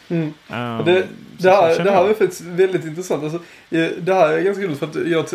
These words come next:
Speaker 1: när jag tänkte på detta så kan vi ska kolla upp vad det faktiskt är för siffror. Du sa L G G två, sa du, va?
Speaker 2: Mm.
Speaker 1: Ja, det är,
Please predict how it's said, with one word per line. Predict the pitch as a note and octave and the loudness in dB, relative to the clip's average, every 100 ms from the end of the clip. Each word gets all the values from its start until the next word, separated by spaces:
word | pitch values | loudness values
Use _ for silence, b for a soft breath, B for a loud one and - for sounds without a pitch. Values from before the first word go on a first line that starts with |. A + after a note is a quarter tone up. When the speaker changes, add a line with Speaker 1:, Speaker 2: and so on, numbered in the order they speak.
| D#3+ | -2
Speaker 1:
när | E3+ | -2
jag | E3 | 0
tänkte | F#3+ E3 | 0 0
på | |
detta | D#3 E3+ C3+ | -2 -2 -4
så | D3 | -4
kan | D3+ C#3+ C#3 | -4 -4 -6
vi | |
ska | D3+ C#3+ | -12 -4
kolla | E3+ G#3 | -2 -2
upp | F3 | -2
vad | D3 | -2
det | |
faktiskt | C#3+ C#3+ D3+ | -2 -4 -8
är | |
för | D3+ | -6
siffror. | F3 F3 D#3 | -4 -4 -4
Du | |
sa | D3 D#3+ | -2 2
L | F3+ F3 | 2 2
G | D#3+ | -2
G | C#3 D#3+ A#3 - - | 0 0 0 -4 -12
två, | - | -10
sa | - G#3+ | -2 -2
du, | |
va? | D3+ - - B B B B B B | -2 -6 -14 B B B B B B
Speaker 2:
Mm. | A#2+ A2 C#3 - _ _ | -10 -8 -10 -16 _ _
Speaker 1:
Ja, | G3+ F#3+ G3 | 4 6 6
det | F#3 F#3 F#3+ | 6 4 4
är, | F3+ F3 E3+ E3+ E3 | 4 2 2 2 0